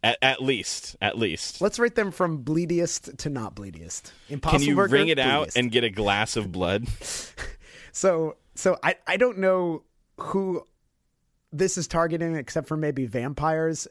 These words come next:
Speaker 2: and who this is gonna be super attractive to. But again, I, I feel like I got it. I got it at first when we first started talking about this, but it seems like people have latched onto this, and, and I am curious about that. And ag-, and I'm n-, I am totally, I am not the person to ever say,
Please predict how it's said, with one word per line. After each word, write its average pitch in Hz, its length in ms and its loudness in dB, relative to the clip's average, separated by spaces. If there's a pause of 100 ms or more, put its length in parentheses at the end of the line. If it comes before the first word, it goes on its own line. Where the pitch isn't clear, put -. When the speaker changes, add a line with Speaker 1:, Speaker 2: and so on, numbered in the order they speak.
Speaker 2:
and 139 120 -4
who 151 180 0
this 147 160 -4
is 147 100 -6
gonna 156 160 -2
be 147 120 -4
super 151 300 -4
attractive 139 480 -4
to. 156 240 -2 (380)
But 143 340 0 (760)
again, 196 240 2
I, 160 140 2
I 156 80 4
feel 190 220 2
like 170 260 0
I 139 120 -2
got 135 340 0
it. - 180 -4 (100)
I 135 80 -4
got 131 320 -4
it 202 120 -2
at 185 120 -8
first - 480 -4 (100)
when 156 240 -4
we 156 80 -2
first 175 280 -2
started 190 180 0
talking 190 200 -2
about 196 180 -6
this, 196 180 -4
but 151 180 -4
it 135 60 -6
seems 196 320 -4
like 165 180 0
people 151 240 -2
have 135 160 -4
latched 113 360 -6
onto 107 260 -12
this, 92 300 -14
and, 107 240 -12 (100)
and 131 140 -4
I 135 140 -4
am 143 160 -4
curious 113 460 -6
about 98 280 -12
that. 87 220 -16 (120)
And 196 120 2
ag-, 185 220 -4
and 175 140 0
I'm 185 160 -2
n-, - 80 -10 (240)
I 185 120 4
am 185 140 0
totally, 196 580 0 (340)
I 170 120 2
am 156 160 -2
not 170 260 0
the 180 60 0
person 160 420 -2
to 147 80 -4
ever 143 220 -2
say, 139 460 -2